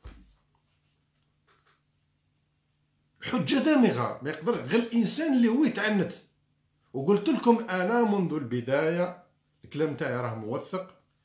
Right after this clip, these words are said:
أنه كانت فيه تنحية للقايد صالح، وبالتالي هو دار عليهم. قلتها لكم، راهو الكلام تاعي موثق.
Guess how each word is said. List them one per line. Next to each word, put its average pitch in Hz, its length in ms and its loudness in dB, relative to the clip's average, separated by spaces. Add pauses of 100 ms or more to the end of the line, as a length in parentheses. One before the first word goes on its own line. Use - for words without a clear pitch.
(340)
أنه 160 640 -2 (500)
كانت 151 420 -2
فيه 180 800 -2 (1700)
تنحية 165 680 -2
للقايد 123 480 -2
صالح، - 560 -6 (340)
وبالتالي 151 560 -4
هو 165 220 -2
دار 147 240 0
عليهم. 135 420 -2 (1200)
قلتها 214 460 2
لكم، 98 160 -8 (400)
راهو 135 200 -4
الكلام 165 260 -4
تاعي 208 180 -6
موثق. - 600 -6